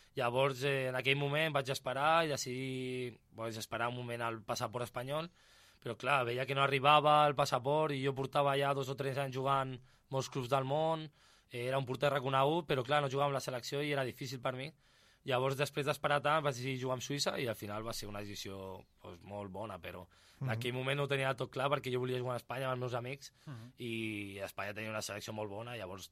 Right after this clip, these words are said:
Speaker 1: també no sabem, no, com ha-, com hagués passat, però mira, ara jugar amb Suïssa, al final la vida et dona unes decisions
Speaker 2: Sí, sí.
Speaker 1: que, que són bones.
Speaker 2: De fet, de fet, jugar amb la selecció espanyola de futbol platja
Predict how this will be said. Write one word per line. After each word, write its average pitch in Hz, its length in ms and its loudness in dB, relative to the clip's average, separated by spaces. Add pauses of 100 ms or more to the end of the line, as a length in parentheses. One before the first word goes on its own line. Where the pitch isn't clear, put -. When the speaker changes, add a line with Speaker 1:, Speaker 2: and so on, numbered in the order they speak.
Speaker 1:
també 101 340 -6
no 110 100 -6
sabem, 147 300 2
no, 131 180 -2
com 135 200 -2
ha-, 120 380 -2
com 135 180 -4
hagués 127 500 -6 (420)
passat, 147 400 0
però 127 160 -2
mira, 131 240 0 (100)
ara 120 240 -6
jugar 123 240 -4
amb 127 100 -4
Suïssa, 135 580 0
al 104 80 -10 (340)
final 127 260 0
la 139 120 6
vida 156 340 4
et 139 60 -4
dona 139 360 2
unes 135 280 2
decisions 127 440 -2
Speaker 2:
Sí, 120 60 -8
sí. - 20 -12
Speaker 1:
que, 127 380 -2
que 120 100 -8
són 113 160 -8
bones. 113 260 -6 (380)
Speaker 2:
De 131 160 -2
fet, 139 240 -4
de 135 160 -2
fet, 135 180 -4
jugar 139 220 0
amb 143 180 -2
la 131 240 0
selecció - 380 -4
espanyola 127 380 -4
de 120 80 -6
futbol 127 280 -4
platja 120 480 -4